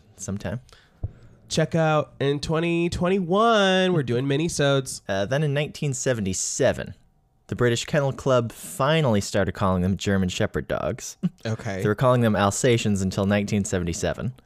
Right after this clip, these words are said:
Speaker 2: Wow.
Speaker 1: And then, uh, wait, how do you pronounce it? Alsatian?
Speaker 2: Alsace. Well, the, the
Speaker 1: Al-
Speaker 2: region is Alsace, so it's probably
Speaker 1: Al-, Alsace-
Speaker 2: Alsatian.
Speaker 1: Alsatian.
Speaker 2: Yeah.
Speaker 1: And then Alsatian was in parentheses after the name until twenty ten.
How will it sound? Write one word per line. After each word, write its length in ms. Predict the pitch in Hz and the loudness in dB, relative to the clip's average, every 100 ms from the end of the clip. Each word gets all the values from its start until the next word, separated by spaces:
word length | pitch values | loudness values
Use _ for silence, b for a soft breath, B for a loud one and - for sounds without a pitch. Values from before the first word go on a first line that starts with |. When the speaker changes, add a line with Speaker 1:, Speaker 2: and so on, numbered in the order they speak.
| _ - | _ -6
Speaker 2:
Wow. 840 | 107 123 185 214 208 160 104 95 | -4 -2 0 0 2 2 0 0
Speaker 1:
And 100 | 98 110 | 2 2
then, 200 | 107 - _ | 2 -2 _
uh, 140 | 92 98 - | -4 -4 0
wait, 160 | 98 85 | 0 2
how 120 | 110 | 0
do 60 | 147 | 0
you 40 | |
pronounce 320 | 220 220 254 | 0 -2 -2
it? 120 | 277 - _ | -6 -8 _
Alsatian? 600 | 190 190 - 120 160 226 214 - - - - - | -4 -2 2 2 2 0 -2 -10 -20 -20 -18 -6
Speaker 2:
Alsace. 640 | 117 107 113 110 123 - 131 | -4 -2 -4 -4 -6 -8 -4
Well, 160 | 135 | -2
the, 180 | 139 135 - 151 | -2 -4 -6 -6
the 100 | 139 | 0
Speaker 1:
Al- 120 | 104 | 0
Speaker 2:
region 180 | 104 147 | 2 -2
is 100 | 127 | -4
Alsace, 480 | 120 110 107 87 113 | -6 -8 -8 -8 -10
so 200 | - 123 | -8 -8
it's 100 | 113 | -8
probably 280 | 143 - - | -6 -6 -4
Speaker 1:
Al-, 80 | 107 | -4
Alsace- 240 | 87 - | -4 -2
Speaker 2:
Alsatian. 500 | 87 87 87 85 92 - | -2 -2 -2 -8 -12 -10
Speaker 1:
Alsatian. 720 | 87 - 95 95 - - - - 117 | -8 -4 -2 -2 -6 -8 -8 -10 -10
Speaker 2:
Yeah. 220 | 104 - - - _ _ _ _ - | -14 -14 -18 -20 _ _ _ _ -8
Speaker 1:
And 120 | 101 104 | -2 0
then 100 | 101 | 2
Alsatian 720 | 104 - 160 190 123 104 95 | 0 0 2 2 2 0 2
was 160 | 101 113 | 0 0
in 140 | 104 | -2
parentheses 600 | 127 139 147 95 101 87 | 0 0 0 -2 0 0
after 260 | 85 85 101 | 0 -2 -2
the 40 | |
name 220 | 92 90 | 0 0
until 220 | 90 92 90 | -2 -2 -4
twenty 260 | - 92 | -4 -4
ten. 300 | - 85 - | -4 -6 -6